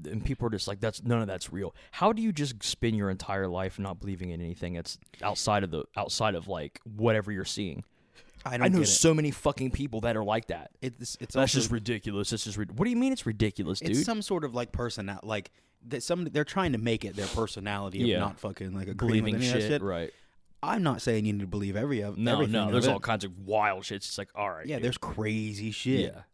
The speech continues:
Speaker 2: Everybody makes things up.
Speaker 1: Yeah.
Speaker 2: People, I'll make something up right now. Man, yesterday I saw this fucking hairy ass fucking,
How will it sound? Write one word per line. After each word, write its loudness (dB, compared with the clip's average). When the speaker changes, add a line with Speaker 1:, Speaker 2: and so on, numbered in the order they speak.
Speaker 2:
Everybody 0
makes -2
things -2
up. -2
Speaker 1:
Yeah. 0
Speaker 2:
People, -2
I'll 0
make 2
something 2
up -2
right 0
now. -2
Man, 0
yesterday 2
I -2
saw -4
this -8
fucking -8
hairy -2
ass -8
fucking, -10